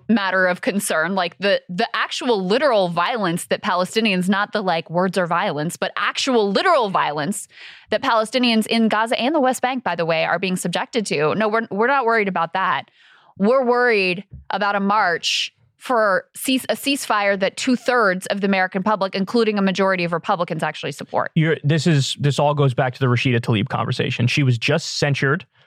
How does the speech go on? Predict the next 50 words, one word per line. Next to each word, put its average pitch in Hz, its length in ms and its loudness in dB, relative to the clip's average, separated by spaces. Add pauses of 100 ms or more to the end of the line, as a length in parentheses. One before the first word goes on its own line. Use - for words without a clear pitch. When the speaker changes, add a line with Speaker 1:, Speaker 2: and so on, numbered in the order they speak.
(140)
Speaker 2:
by 143 160 -2
Congress, 123 640 0 (440)
and 143 240 2
they 135 100 2
said 170 160 0
Speaker 1:
Unbelievable. 151 500 0
Speaker 2:
she 196 160 0
was 202 160 2
censured 151 500 -2
because 143 340 0
she 127 380 -2 (240)
released 143 320 0
a 143 40 0
video 196 460 2
which 151 220 -2
showed 139 160 0
the 127 60 -6
carnage 190 560 0
in 180 100 4
Gaza 165 640 0 (120)
and 135 120 0
juxtaposed 156 600 0
it 160 80 2
with 135 140 -2
Biden 147 380 0
saying, 123 300 -2
"We 180 120 2
support 175 400 0
Israel 165 460 2
and 139 100 2
Netanyahu," 156 800 0 (320)
and 135 260 2
basically 139 300 0
like, 123 160 2
"Hey, 165 160 0
we're 143 140 0
gonna 175 160 2
remember 151 260 0
this 131 160 0
in 135 80 0
twenty 131 240 -2
twenty-four." 131 460 0
And 117 80 0
at 120 80 -6
the 131 100 0
end - 40 0
Speaker 1:
Yeah. 175 120 0
Speaker 2:
of 170 60 -2
the 185 40 2
video, 190 440 2